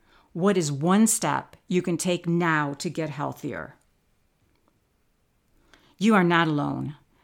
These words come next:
Nobody travels this journey by themselves. You might think you are, but there are so many people that have been or are where you are now. The most important thing is just get started.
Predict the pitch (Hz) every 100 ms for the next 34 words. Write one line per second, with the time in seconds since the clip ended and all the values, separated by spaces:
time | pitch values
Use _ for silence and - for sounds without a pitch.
0 | _ 175 185 220 214 202 202 202 180 175
1 | 151 151 - - 165 160 151 160 151 147
2 | - 143 135 135 - - _ _ - 190
3 | 240 226 - - 190 180 165 143 139 135
4 | 135 _ _ _ _ _ - 190 220 208
5 | 196 - 226 220 226 214 202 196 196 175
6 | 147 175 240 180 160 147 196 202 180 202
7 | 185 165 - 170 170 156 151 147 165 156
8 | 156 151 147 143 131 131 _ _ _ _
9 | _ _ 180 190 196 196 165 - 214 214
10 | 208 202 190 180 - 170 170 165 - _
11 | _ _ - 180 165 - - _ - 170
12 | 80 - _ _ - - - 139 131 -
13 | 147